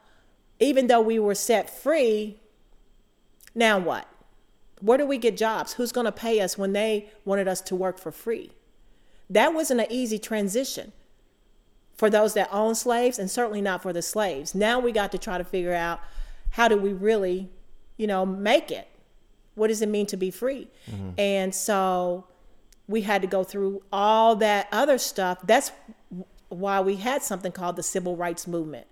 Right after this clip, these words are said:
Speaker 1: is someone like Martin Luther King out there fighting and saying, you know, "We want jobs. We want equality. We wanna be treated just like anybody else." And so out of the Civil Rights Movement, you had affirmative action,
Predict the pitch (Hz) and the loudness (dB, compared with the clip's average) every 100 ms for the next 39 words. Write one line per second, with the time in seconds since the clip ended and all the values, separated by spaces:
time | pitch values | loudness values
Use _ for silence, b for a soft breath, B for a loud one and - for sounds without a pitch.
0 | b b b b - 196 190 - 214 208 | b b b b 0 2 2 0 0 0
1 | 196 196 185 190 190 185 185 - 202 190 | 0 -2 -2 -2 -2 -2 -6 -6 -6 -4
2 | 180 185 180 175 214 214 196 185 180 - | -6 -6 -6 -4 0 2 2 0 -4 -4
3 | 185 175 170 b b b 214 202 185 180 | -2 -2 -6 b b b -2 0 2 2
4 | 240 277 254 254 208 - - - 233 339 | 0 0 0 0 -2 -6 -14 2 2 4
5 | 240 151 - - - _ 196 247 311 254 | 0 -4 -8 -12 -12 _ -4 -2 -2 -2
6 | 240 233 220 185 - 233 277 202 185 185 | -2 -2 -6 -8 -2 0 2 2 0 0
7 | 262 269 247 208 214 214 220 214 208 190 | -2 0 -2 -2 -6 -6 -2 0 0 -2
8 | 208 208 190 208 190 180 170 165 214 185 | -4 -4 -4 -4 -4 -4 -4 -2 -2 -2
9 | 156 B B B B 214 208 233 214 202 | -6 B B B B -4 0 0 0 0
10 | 190 185 220 190 185 202 320 - 214 190 | -2 -2 -2 0 0 0 0 -2 -2 0
11 | 185 180 190 190 190 196 180 190 180 175 | -2 -2 -4 -4 -6 -8 -4 -2 -2 -2
12 | 190 254 - - | -4 -4 -8 -12